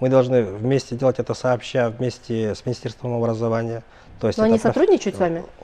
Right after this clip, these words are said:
Speaker 1: Министерство образования, э, в лице упо, именно я ещё раз подчёркиваю, Чубукова Евгения Анатольевна, она очень высококвалифицированный специалист, и она идёт навстречу нам и понимает все, э, данную ситуацию.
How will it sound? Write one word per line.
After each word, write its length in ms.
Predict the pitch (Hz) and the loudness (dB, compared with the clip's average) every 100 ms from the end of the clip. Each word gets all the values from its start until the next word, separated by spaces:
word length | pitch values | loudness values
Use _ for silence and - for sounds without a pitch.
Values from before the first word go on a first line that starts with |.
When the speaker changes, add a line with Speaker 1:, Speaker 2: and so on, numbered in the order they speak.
| - - | -18 -6
Speaker 1:
Министерство 500 | 101 110 175 - 135 | -4 -2 -4 -2 -2
образования, 680 | 120 123 127 135 131 123 107 92 | 2 4 6 4 4 2 0 -4
э, 280 | 104 110 104 | -4 -2 -2
в 80 | |
лице 240 | 117 - 127 | -4 -2 2
упо, 500 | 120 113 - 113 90 - - - | 2 2 2 4 2 -6 -20 -6
именно 280 | 117 120 110 | 0 2 2
я 240 | 104 107 | 2 2
ещё 200 | 104 - 110 | 2 0 -2
раз 120 | 104 | -2
подчёркиваю, 720 | - 104 117 101 107 101 95 | -6 -4 -4 -4 -2 -2 -2
Чубукова 460 | - 107 107 120 107 | -4 -6 -2 2 2
Евгения 460 | 104 107 107 110 | 2 0 0 0
Анатольевна, 500 | 107 104 147 135 113 | -2 -2 -4 -4 -4
она 300 | 110 117 110 - - - - - | -4 -2 -4 -6 -20 -20 -20 -2
очень 340 | 135 - 107 | -2 0 -2
высококвалифицированный 1080 | 113 110 113 110 104 113 113 117 123 113 107 | 0 -2 -2 -4 0 -2 -2 -6 -4 -2 -2
специалист, 640 | 98 113 - 117 131 127 - | -4 -8 -4 -2 -2 -4 -4
и 40 | |
она 240 | 110 113 110 | -2 0 0
идёт 260 | 113 113 | -2 -2
навстречу 500 | 107 104 117 123 - | -4 -6 -6 -8 -6
нам 180 | 117 110 - - - - - | -6 -6 -10 -20 -20 -16 -4
и 220 | 113 123 | -2 -2
понимает 480 | - 117 117 123 113 | 0 0 2 0 -2
все, 340 | - 120 117 107 | -4 -4 -4 -6
э, 300 | 101 101 92 | -6 -6 -6
данную 380 | 92 120 120 110 | -2 0 0 -4
ситуацию. 760 | - 117 113 101 - - 78 | -8 -8 -4 -4 -4 -14 -16